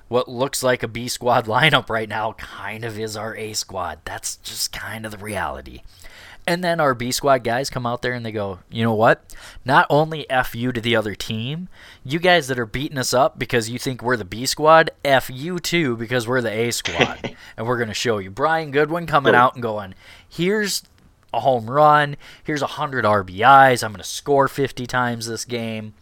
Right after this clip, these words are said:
Speaker 1: all because everybody said, "I can't do it."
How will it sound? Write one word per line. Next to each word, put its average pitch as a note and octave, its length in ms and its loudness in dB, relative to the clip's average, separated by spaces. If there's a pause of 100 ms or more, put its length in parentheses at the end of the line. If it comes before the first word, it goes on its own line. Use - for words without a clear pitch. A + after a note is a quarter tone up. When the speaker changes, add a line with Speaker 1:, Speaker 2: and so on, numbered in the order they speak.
(640)
Speaker 1:
all D3 220 8
because B2 380 2
everybody A#2 440 0
said, G#2+ 360 0 (120)
"I A#2 160 -2
can't G#2 400 -10
do B2 220 2
it." A#2 200 -2